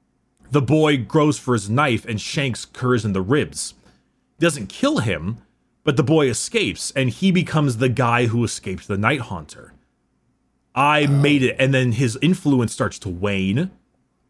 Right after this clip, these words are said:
Speaker 1: and the, the justice, like, the crime becomes more popular because they're not scared of him anymore.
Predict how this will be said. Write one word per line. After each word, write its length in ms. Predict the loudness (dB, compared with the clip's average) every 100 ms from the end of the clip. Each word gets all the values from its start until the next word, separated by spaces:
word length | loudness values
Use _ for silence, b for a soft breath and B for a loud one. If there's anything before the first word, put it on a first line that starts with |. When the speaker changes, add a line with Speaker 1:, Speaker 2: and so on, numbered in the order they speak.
| _ _ _ _ -4
Speaker 1:
and 540 | 0 0 0 -2 -2
the, 260 | 0 0 0
the 160 | -2
justice, 640 | -6 -2 0 0 -2 -4 -2
like, 200 | -4 -6
the 60 |
crime 460 | -14 -2 0 2 0
becomes 300 | 0 0 0
more 240 | 2 0
popular 500 | 0 -4 -2 2 2
because 260 | 0 -2 -4
they're 80 | -2
not 180 | -4
scared 380 | -8 -6 0 0
of 100 | 0
him 180 | 0 -2
anymore. 600 | -2 -4 -6 -4 -4